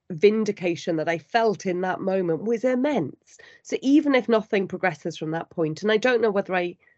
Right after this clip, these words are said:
need or want medication, but just to have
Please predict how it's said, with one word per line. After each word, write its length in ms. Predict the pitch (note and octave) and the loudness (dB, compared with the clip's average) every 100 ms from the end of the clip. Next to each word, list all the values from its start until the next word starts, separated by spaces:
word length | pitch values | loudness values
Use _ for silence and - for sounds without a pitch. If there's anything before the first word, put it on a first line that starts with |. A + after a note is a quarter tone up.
| _ | _
need 460 | E3+ E3+ D#3+ E3+ F3+ | -2 2 2 2 2
or 120 | E3+ | 0
want 340 | D3+ D#3 D#3+ F3+ | 2 2 2 0
medication, 840 | E3+ D#3+ D#3 E3 D#3+ - G3+ B3 - - - _ - | -2 -2 -4 -6 -6 -2 0 0 -6 -20 -20 _ 0
but 200 | F#3 F3 | 0 2
just 360 | A3+ A3 - | 2 2 -2
to 60 | G#3 | -10
have 560 | F3 G3 F#3 E3 D#3 | -4 0 2 2 0